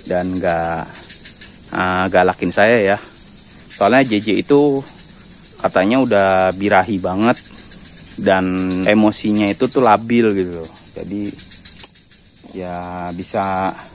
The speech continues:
bisa suatu saat itu ngegigit saya juga. Tuh, oke, kita masuk ke dalam kandangnya.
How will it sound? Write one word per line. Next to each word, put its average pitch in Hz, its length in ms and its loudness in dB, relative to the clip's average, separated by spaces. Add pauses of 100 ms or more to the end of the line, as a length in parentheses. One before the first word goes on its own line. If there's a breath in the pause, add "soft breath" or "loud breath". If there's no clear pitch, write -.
(180 loud breath)
bisa 104 320 0
suatu - 320 -2
saat 123 240 4
itu 143 140 2
ngegigit 104 400 2
saya 95 180 0
juga. 101 480 -2 (1160)
Tuh, - 260 -2 (380)
oke, 117 260 2 (240 loud breath)
kita 98 300 0
masuk 95 420 -4
ke 95 80 0
dalam 90 240 0
kandangnya. 85 480 -4